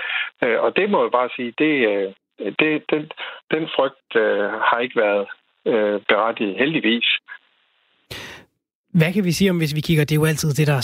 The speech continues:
Speaker 2: svært, at, at kigge i krystalkuglen og sige, hvad der kommer sker, til at ske i fremtiden. Er vi klogere på det der med, kommer den tilbage til vinter? Bliver det her sådan en årligt tilbagevendende begivenhed? Øh,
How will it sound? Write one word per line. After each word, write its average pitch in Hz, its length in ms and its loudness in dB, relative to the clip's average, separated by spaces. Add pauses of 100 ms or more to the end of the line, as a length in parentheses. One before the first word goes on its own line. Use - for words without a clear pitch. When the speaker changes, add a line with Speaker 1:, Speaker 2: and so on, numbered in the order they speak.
Speaker 2:
svært, 139 280 0
at, 147 240 0 (120)
at 135 80 -2
kigge 170 280 2
i 160 40 4
krystalkuglen 151 640 -2
og 135 60 0
sige, 151 200 0
hvad 151 120 0
der 139 60 0
kommer 135 260 0
sker, 151 340 0
til - 180 0
at 147 80 2
ske - 140 0
i 143 100 -2
fremtiden. 156 420 0 (340)
Er 156 80 2
vi 156 100 0
klogere 180 360 2
på 180 100 0
det 175 160 0
der 175 100 0
med, 160 300 2
kommer 156 280 0
den 139 160 -6
tilbage 151 480 0
til 156 180 -2
vinter? 180 260 0
Bliver 147 220 0
det 170 120 2
her 165 140 4
sådan 147 200 -2
en 143 140 -6
årligt 170 380 2
tilbagevendende 160 640 0
begivenhed? 160 680 2 (400)
Øh, 143 300 2